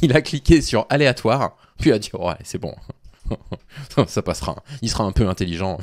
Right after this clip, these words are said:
il s'en sortira, hein. Tant pis, tant pis si le rendu, euh, général est complètement aléatoire. Aristote, plus scientifique dans sa démarche, explique de son côté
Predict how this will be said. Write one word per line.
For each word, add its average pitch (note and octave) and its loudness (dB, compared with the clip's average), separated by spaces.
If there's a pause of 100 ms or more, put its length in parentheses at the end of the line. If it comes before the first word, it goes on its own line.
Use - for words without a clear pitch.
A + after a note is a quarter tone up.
il G#2+ -6
s'en G#2 -4
sortira, - -6
hein. D#2+ -8
Tant F2+ -8
pis, - -12 (280)
tant - 2
pis - -8
si - -6
le F2+ 0
rendu, F2 -2
euh, D#2 0
général E2+ 0 (260)
est C3+ 4
complètement - -6
aléatoire. - -12 (580)
Aristote, D3+ 4
plus - -6
scientifique A#2+ -6
dans F2+ -6
sa F#2 -6
démarche, E2 -4
explique E3 -8
de C3 -2
son A#2 -4
côté A2+ -2